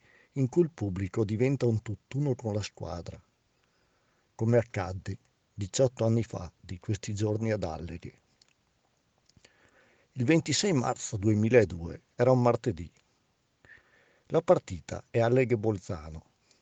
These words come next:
gara cinque di semifinale. Nella serie, al meglio delle cinque gare,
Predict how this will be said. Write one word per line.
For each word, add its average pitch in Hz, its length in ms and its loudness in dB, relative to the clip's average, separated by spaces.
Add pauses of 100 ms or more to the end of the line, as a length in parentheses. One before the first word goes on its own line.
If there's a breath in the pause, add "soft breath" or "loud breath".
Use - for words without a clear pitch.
(200)
gara 131 260 4
cinque 87 600 -8
di 104 120 -6
semifinale. 107 880 -4 (1500 soft breath)
Nella 214 220 2
serie, 92 480 2
al 110 160 0
meglio 117 320 6
delle 98 200 -2
cinque 120 420 2
gare, 85 400 -8